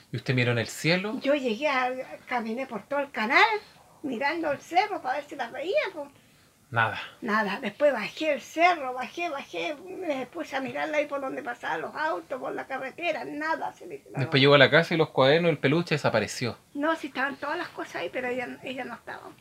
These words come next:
Speaker 2: Se me desaparecieron.
Speaker 1: ¿Usted piensa que es un milagro?
Speaker 2: Dicen que pueden haber sido ángeles.
Speaker 1: Y sobre todo porque tiene los ojos azules.
Speaker 2: Claro.
Speaker 1: Entonces ahí sí que son ángeles.
Speaker 2: Ay,
Speaker 1: Porque si hubiese sido negrito, usted no piensa que son ángeles.
Speaker 2: No, pues eran dos rubias bien buenas mozas.
Speaker 1: Ah,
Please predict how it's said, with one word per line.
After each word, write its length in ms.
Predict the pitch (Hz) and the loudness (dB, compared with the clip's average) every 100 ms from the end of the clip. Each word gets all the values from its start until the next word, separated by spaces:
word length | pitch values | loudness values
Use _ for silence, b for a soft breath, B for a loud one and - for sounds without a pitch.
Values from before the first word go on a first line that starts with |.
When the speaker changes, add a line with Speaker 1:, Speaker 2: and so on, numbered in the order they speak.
| - - - _ _ _ _ _ - - - - | -20 -20 -20 _ _ _ _ _ -20 -20 -20 -14
Speaker 2:
Se 140 | 247 | -8
me 60 | 233 | -6
desaparecieron. 720 | - 214 214 208 - 294 254 | -6 -8 -8 -10 -10 -12 -8
Speaker 1:
¿Usted 200 | 131 - | -6 -2
piensa 260 | 110 107 104 | -2 -2 -2
que 80 | 104 | -2
es 40 | |
un 60 | 98 | -2
milagro? 460 | 98 92 92 98 156 b b _ | -2 -2 -2 -6 -10 b b _
Speaker 2:
Dicen 320 | 262 214 262 | -8 -6 -6
que 140 | 262 247 | -4 -6
pueden 260 | 262 262 254 | -4 -4 -4
haber 160 | 247 | -8
sido 260 | - 269 247 | -8 -8 -6
ángeles. 540 | 240 - 240 208 208 _ _ _ _ _ _ - | -4 -6 -8 -12 -14 _ _ _ _ _ _ -4
Speaker 1:
Y 60 | |
sobre 200 | 123 123 | 2 4
todo 120 | 131 | 6
porque 140 | 135 117 | 6 6
tiene 120 | 120 | 4
los 100 | 113 | 2
ojos 140 | 107 104 | 2 0
azules. 280 | - 139 101 - | 0 -2 -2 -8
Speaker 2:
Claro. 340 | 254 233 190 - | -8 -6 -6 -6
Speaker 1:
Entonces 200 | 113 - | -6 0
ahí 120 | 113 | 0
sí 120 | 127 | 0
que 120 | 123 127 | -2 2
son 140 | 135 | 2
ángeles. 340 | 139 - 95 - - | 2 0 -10 -12 -20
Speaker 2:
Ay, 140 | - - - | -20 -10 -4
Speaker 1:
Porque 200 | 110 123 | 0 2
si 80 | |
hubiese 180 | 120 127 | 2 2
sido 180 | - 123 | 4 6
negrito, 420 | 120 113 127 143 | 6 4 2 0
usted 560 | 127 120 110 104 98 101 - B B B B | 0 -2 -2 0 -2 -6 -14 B B B B
no 160 | 113 107 | 2 6
piensa 260 | 175 190 | 6 6
que 80 | 185 | 6
son 140 | 214 | 6
ángeles. 280 | 175 120 92 - - _ _ _ | 6 4 -6 -12 -20 _ _ _
Speaker 2:
No, 320 | 269 233 220 233 | -4 0 0 -2
pues 220 | 233 214 | -10 -10
eran 260 | 214 202 | -6 -4
dos 200 | 196 208 | -4 -6
rubias 320 | 226 240 208 220 | -6 -6 -6 -6
bien 180 | 208 | -8
buenas 240 | 208 202 190 | -6 -6 -4
mozas. 160 | - 113 | 4 6
Speaker 1:
Ah, 300 | 117 127 | 10 8